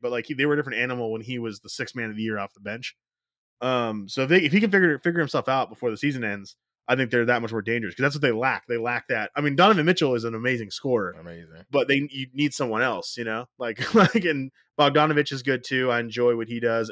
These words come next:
Speaker 1: Ingles will pitch in. They have a lot of guys who will pitch in,
Speaker 2: Yeah.
Speaker 1: but not,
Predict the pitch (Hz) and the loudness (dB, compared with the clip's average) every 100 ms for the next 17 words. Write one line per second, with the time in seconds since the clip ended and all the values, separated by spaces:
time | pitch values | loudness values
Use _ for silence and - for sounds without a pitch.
0 | - 131 123 117 123 120 - 123 - 120 | -4 -2 -2 -2 -4 -6 -6 -6 -4 0
1 | 143 180 202 208 185 175 160 123 _ - | 6 8 8 6 4 2 0 -2 _ -2
2 | 139 131 117 107 95 85 - - 143 156 | -2 -2 -4 -4 -8 -10 -12 -2 2 2
3 | 151 | 2